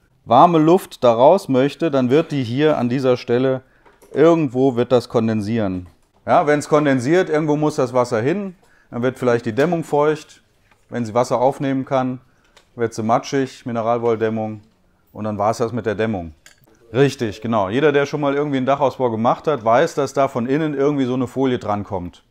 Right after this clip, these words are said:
Keine warme, feuchte Luft in der Konstruktion zu haben, weil sie schaffen's nicht, den Kondensationspunkt im Winter nach draußen zu verlegen.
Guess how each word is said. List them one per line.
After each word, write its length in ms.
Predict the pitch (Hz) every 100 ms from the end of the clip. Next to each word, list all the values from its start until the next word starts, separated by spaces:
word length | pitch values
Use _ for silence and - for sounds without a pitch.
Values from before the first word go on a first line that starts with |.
| _
Keine 480 | - 143 185 196 165
warme, 300 | 131 160 175
feuchte 380 | - 143 143 135
Luft 340 | 127 180 -
in 160 | 170 196
der 120 | 175
Konstruktion 680 | 165 151 139 139 - 147 156
zu 180 | 135 110
haben, 320 | 101 95 87
weil 140 | 98
sie 100 | 110
schaffen's 440 | 113 139 151 151 -
nicht, 240 | 151 -
den 120 | 135
Kondensationspunkt 920 | 127 127 127 117 117 131 147 147 139 131
im 120 | 113
Winter 260 | 123 135 120
nach 120 | 117
draußen 380 | - 107 110 117
zu 100 | 104
verlegen. 480 | 107 95 90 82